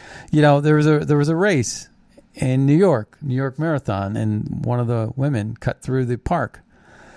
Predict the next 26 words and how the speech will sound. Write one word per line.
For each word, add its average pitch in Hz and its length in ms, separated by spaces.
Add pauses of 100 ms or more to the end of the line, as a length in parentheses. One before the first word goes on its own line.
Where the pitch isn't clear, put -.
(180)
and 113 120
shaved 139 340
off 120 240
time 123 400
and 120 160
ended 120 240
up 110 200
winning 107 260
the 104 80
race. 98 380
And 107 160 (1000)
say 160 200
you 165 340
shave 156 320
off, 147 200
uh, 113 300
it's - 140
a 117 40
six-minute 151 520
mile 139 400
average, 135 400
and 117 120
you 107 180
shave 143 420
off, 123 360
uh, 107 340